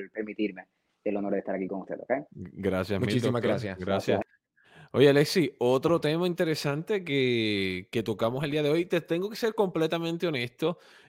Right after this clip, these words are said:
Speaker 2: Eh, eh,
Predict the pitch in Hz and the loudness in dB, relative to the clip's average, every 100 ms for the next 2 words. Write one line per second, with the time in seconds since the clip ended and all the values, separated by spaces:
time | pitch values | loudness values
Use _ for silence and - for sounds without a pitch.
0 | - 127 123 123 117 113 110 101 98 - | 0 4 6 6 4 2 0 -2 -6 -10
1 | - _ _ 98 113 107 104 101 101 98 | -12 _ _ -4 -4 -2 -4 -4 -2 -2
2 | 92 85 85 73 | -4 -4 -6 -8